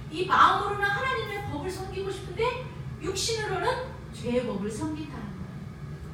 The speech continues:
이렇게 사도 바울 선생님도 자기 마음속에 이 두 법이 싸우는 전쟁이 있었다고 말했습니다. 내 안에서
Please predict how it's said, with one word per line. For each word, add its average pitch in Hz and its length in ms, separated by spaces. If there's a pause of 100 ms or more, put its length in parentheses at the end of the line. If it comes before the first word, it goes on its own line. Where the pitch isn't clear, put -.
(1500)
이렇게 240 240
사도 254 280
바울 208 260
선생님도 214 680 (320)
자기 226 480
마음속에 208 680 (400)
이 208 140
두 - 220
법이 220 240
싸우는 233 480
전쟁이 226 600
있었다고 180 480
말했습니다. 180 640 (680)
내 254 120
안에서 294 640